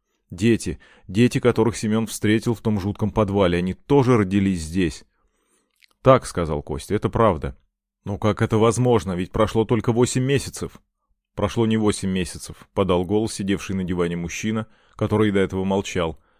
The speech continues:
«Признаться, мы и сами не знаем, сколько времени прошло с того момента, как сюда прилетела экспедиция.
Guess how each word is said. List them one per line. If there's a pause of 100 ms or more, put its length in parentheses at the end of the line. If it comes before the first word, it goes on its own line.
(380)
«Признаться,
мы
и
сами
не
знаем,
сколько
времени
прошло
с
того
момента,
как
сюда
прилетела
экспедиция.